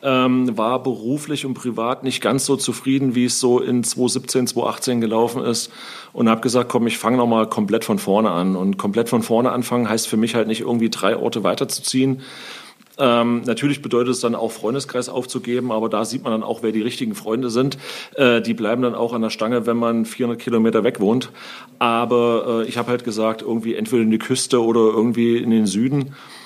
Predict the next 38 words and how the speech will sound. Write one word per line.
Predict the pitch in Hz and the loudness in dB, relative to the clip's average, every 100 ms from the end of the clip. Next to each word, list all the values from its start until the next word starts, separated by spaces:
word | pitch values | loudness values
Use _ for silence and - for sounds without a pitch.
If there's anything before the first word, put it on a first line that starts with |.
| - _ _ _ _ - - | -20 _ _ _ _ -8 2
Und | 120 120 117 | 4 6 2
hab | 98 | 2
halt | 120 | 2
einfach | - 107 113 | 2 0 0
mal | 110 | 0
geschaut, | 104 - 107 117 101 | 0 0 0 0 0
wo | 107 | 0
gibt's | 135 - | 0 -2
denn | 135 | -2
interessante | 123 123 120 104 110 117 | -2 -2 -2 0 -2 -2
Städte? | - 127 180 196 | -2 -2 -2 -6
Und, | - 127 131 123 | -4 0 0 0
äh, | - | 0
hab | 120 110 123 | 0 0 0
halt | 117 | 0
mitbekommen, | 120 123 123 131 131 127 127 127 | 0 -2 -2 -2 0 0 0 -2
äh, | - 120 120 | 0 2 2
als | 120 - | 0 -2
ich | |
das | 117 107 | -4 -2
Angebot | 123 117 113 | 0 0 0
von | 110 | 0
Kalf | 107 104 120 | 0 0 0
gelesen | 123 120 120 | 0 2 2
hab, | 113 117 - - - | 0 0 -6 -16 -8
dass | 117 - | -4 0
hier | 123 | 4
halt | 110 | 4
so | 113 | 2
eine | 104 | 0
Aufbruchstimmung | 107 104 - - - 101 98 95 | 0 -2 -4 -4 -2 0 0 -2
ist. | 101 - | -4 -2
Äh, | 113 101 | 0 0
gerade | 98 104 113 | 0 0 2
solche | 107 107 107 | 2 2 2
Sachen | 113 113 113 | 0 0 2
wie, | 110 110 | 4 4
äh, | 110 113 110 | 4 4 4